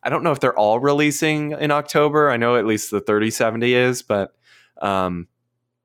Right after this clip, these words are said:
I know they were saying that this is the largest leap any Nvidia graphics cards have ever taken in between generations. So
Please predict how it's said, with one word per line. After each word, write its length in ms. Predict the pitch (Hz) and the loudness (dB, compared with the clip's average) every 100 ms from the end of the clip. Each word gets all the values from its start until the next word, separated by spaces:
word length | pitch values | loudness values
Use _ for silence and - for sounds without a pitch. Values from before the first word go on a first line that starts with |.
| - - | -14 -6
I 80 | 113 | 0
know 160 | 113 | 0
they 140 | 110 107 | 2 2
were 140 | 104 | 2
saying 340 | 101 104 101 98 | 0 -2 -2 -2
that 120 | 92 | -4
this 180 | 107 - | -4 -4
is 140 | 98 | -4
the 120 | 98 | -2
largest 600 | 95 87 98 92 95 90 104 | -2 0 -2 -2 -4 -4 -4
leap 400 | 95 92 - - _ _ _ _ _ _ _ | -2 -2 -6 -16 _ _ _ _ _ _ _
any 280 | 101 95 92 | -4 -2 -2
Nvidia 460 | 90 90 92 92 | -4 -4 -2 -2
graphics 460 | 90 95 90 92 - | -2 -4 -4 -8 -8
cards 400 | - 87 82 - | -4 -4 -4 -6
have 160 | 101 87 | -6 -4
ever 260 | 90 87 | -4 -4
taken 420 | 87 95 85 90 82 | -4 -6 -6 -6 -8
in 100 | 85 | -10
between 540 | 87 - 90 82 78 | -10 -8 -8 -8 -12
generations. 840 | - 87 78 80 78 82 76 - - _ _ _ _ _ _ _ _ _ | -10 -8 -6 -8 -8 -12 -14 -18 -20 _ _ _ _ _ _ _ _ _
So 500 | - - 90 85 78 | -16 -8 -4 -4 -6